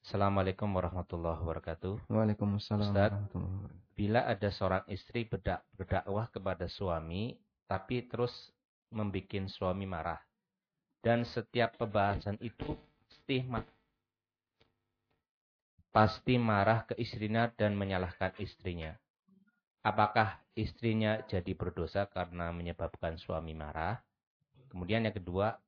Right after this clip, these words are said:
Speaker 1: untuk menghindari kemarahan dan suasana tidak mengenakan dalam rumah tangga yang berdampak kepada anak-anak, apakah sebaiknya si istri mengikuti suaminya saja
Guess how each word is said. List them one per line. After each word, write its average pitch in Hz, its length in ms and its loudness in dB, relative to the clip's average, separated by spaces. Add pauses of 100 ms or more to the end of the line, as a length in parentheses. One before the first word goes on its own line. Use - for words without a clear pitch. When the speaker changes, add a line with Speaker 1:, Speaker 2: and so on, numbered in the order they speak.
(320)
Speaker 1:
untuk 120 320 -2
menghindari 101 400 2
kemarahan 92 640 -2
dan 90 240 -4
suasana 87 800 -2
tidak 87 400 -4
mengenakan 90 640 -4
dalam 82 320 -4
rumah 80 320 -6
tangga 87 400 -4 (560)
yang 87 160 -6
berdampak 80 560 -4
kepada 80 400 -6
anak-anak, 82 400 -6 (240)
apakah 92 400 -4
sebaiknya 87 720 -6
si - 240 -12
istri 90 480 -8 (560)
mengikuti 95 560 -4
suaminya 90 640 -2
saja 95 480 -2